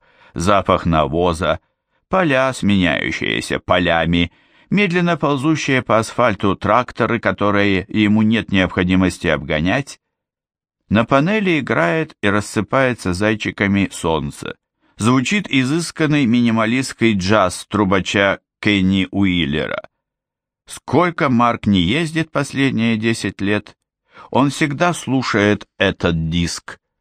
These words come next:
Последний подарок жены перед ее уходом. Уходом в другой мир. Сидя за рулем, Марк всю дорогу размышлял о том,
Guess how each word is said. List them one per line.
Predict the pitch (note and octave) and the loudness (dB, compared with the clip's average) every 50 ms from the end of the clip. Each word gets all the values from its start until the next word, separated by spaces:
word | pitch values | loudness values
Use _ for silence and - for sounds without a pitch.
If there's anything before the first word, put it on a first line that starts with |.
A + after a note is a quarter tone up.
| _ _ - - - _ | _ _ -20 -20 -14 _
Последний | - C#3+ D3 - - F3+ G3+ F#3+ D3+ D#3 D3+ D3+ | -2 -2 -2 0 -2 -2 -2 -2 0 0 0 0
подарок | - - A#2+ A2 B2 C#3+ C#3 C3 B2 G#2+ G2+ | 0 0 0 2 2 2 2 2 0 -2 -2
жены | F#2+ F2+ A#2 A2 A2 A#2+ C3 C3 A2 E2+ - _ _ _ _ _ _ _ _ _ _ | -2 0 2 2 4 4 4 2 2 0 -2 _ _ _ _ _ _ _ _ _ _
перед | A2+ A2 G#2+ G#2+ F#2 | 2 2 4 4 2
ее | G#2 G#2 G#2 G#2 G2+ | 2 2 4 2 2
уходом. | F#2+ G2 F#2+ - - E2+ C#2+ A#1+ G1+ G1+ G1+ G1+ - _ _ _ _ _ _ _ _ _ _ _ _ _ _ _ _ _ _ _ _ | 0 0 -2 -2 -2 -2 -2 0 -2 -6 -8 -10 -12 _ _ _ _ _ _ _ _ _ _ _ _ _ _ _ _ _ _ _ _
Уходом | D#2 D#2 D2+ - - F2+ F#2+ G2 F#2 G2+ G2+ G2+ | -4 -4 -4 -2 0 2 2 2 2 2 0 0
в | F#2 | 0
другой | F2 E2+ G2 G#2 G#2 G2 G2+ G2+ G2 G2+ | -2 -2 0 -2 0 0 0 0 2 2
мир. | G2+ A2+ B2 B2 G#2 D2+ - - _ _ _ _ _ _ _ _ _ _ _ _ _ _ _ - - _ | 2 0 0 0 -2 -2 -4 -8 _ _ _ _ _ _ _ _ _ _ _ _ _ _ _ -20 -20 _
Сидя | - - E3+ F3 D#3 D#3 C#3+ | -4 -2 0 0 2 0 0
за | C3 B2+ B2+ | 0 0 0
рулем, | B2+ A#2+ A#2 C3 D3+ D#3+ D3 | 2 0 0 2 0 2 2
Марк | B2+ A2 A2 A#2+ A#2+ A#2+ A#2+ - | 2 2 2 2 2 0 -2 -6
всю | - - - G2+ | -6 -4 -2 0
дорогу | F#2+ F2+ F2+ F2 G2+ A2+ B2 G#2 G#2+ G#2 | 2 2 2 2 2 0 0 0 0 0
размышлял | G2 G#2 F#2 G2+ G2+ G2 F#2+ - F2 F2 F#2 F2 E2+ | 0 0 0 0 0 0 -2 -2 0 2 2 2 2
о | E2 D#2+ | 0 -2
том, | - - G2+ A2 B2 C3 | -2 0 0 0 0 0